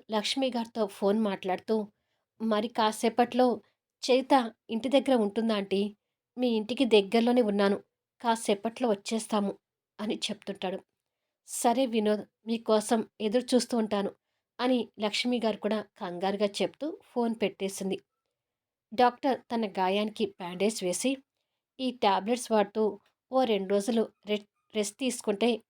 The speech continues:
గాయం తగ్గుతుందమ్మా" అని చెప్పి కొన్ని టాబ్లెట్స్ రాసిస్తారు.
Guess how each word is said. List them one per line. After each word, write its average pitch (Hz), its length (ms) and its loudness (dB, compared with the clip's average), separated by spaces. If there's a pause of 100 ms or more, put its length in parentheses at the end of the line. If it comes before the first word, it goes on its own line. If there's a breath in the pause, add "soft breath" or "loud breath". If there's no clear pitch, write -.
(120)
గాయం 202 360 2
తగ్గుతుందమ్మా" 196 720 0 (560)
అని 254 160 0
చెప్పి 220 440 -2 (240)
కొన్ని 262 200 -4 (140)
టాబ్లెట్స్ 196 560 -2
రాసిస్తారు. 190 600 -6